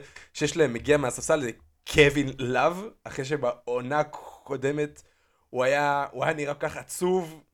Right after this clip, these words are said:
ומצוברח על זה שהוא צריך ל-, ל-, להיות שם, הוא יצא מכושר משחק, היה לו את ה-, <laughs> הפוזיישן הכי מוכר, זה שהוא היה צריך לה-, לה-, להוציא כדור מה-, מהאינבאונד, והוא כל כך, אתה יודע, פ-, פ-, פאקית כזה,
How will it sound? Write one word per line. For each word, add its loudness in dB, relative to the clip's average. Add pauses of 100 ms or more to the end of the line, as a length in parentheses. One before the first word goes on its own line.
(200)
ומצוברח -6
על -10
זה -14
שהוא -16
צריך -10
ל-, -12
ל-, -12
להיות -6
שם, -4
הוא -8
יצא -8
מכושר -8
משחק, -6 (280)
היה 6
לו 8
את 0
ה-, 4
<laughs> 2
הפוזיישן -2
הכי -6
מוכר, -4
זה -10
שהוא -2
היה 0
צריך -6 (300)
לה-, 4
לה-, 2
להוציא 0
כדור 0
מה-, -8
מהאינבאונד, 4
והוא -8
כל -4
כך, 2
אתה -10
יודע, -2
פ-, -20
פ-, -16
פאקית -6
כזה, -6